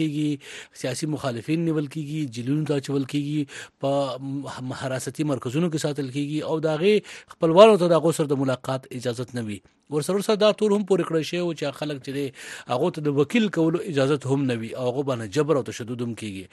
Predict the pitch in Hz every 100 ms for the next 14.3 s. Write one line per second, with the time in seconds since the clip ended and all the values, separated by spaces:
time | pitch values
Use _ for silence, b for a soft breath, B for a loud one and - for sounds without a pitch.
0 | B B B 170 208 220 208 170 175 208
1 | 175 190 202 170 - 156 156 151 139 139
2 | 160 139 - 180 208 151 139 151 - B
3 | B - 220 214 170 185 202 160 147 135
4 | 156 151 135 120 131 165 131 120 180 -
5 | 143 113 113 - 107 101 170 - 131 151
6 | B B B - - 131 147 151 - 131
7 | 127 - 175 - 143 175 147 135 - 120
8 | 131 147 120 151 131 - 196 - 127 135
9 | 107 - 113 92 98 - B B B -
10 | 170 185 220 156 254 233 196 208 - 165
11 | 135 131 - 139 117 107 107 117 131 190
12 | 208 202 196 175 175 175 151 156 139 170
13 | - 170 151 147 180 160 156 139 135 123
14 | 202 160 170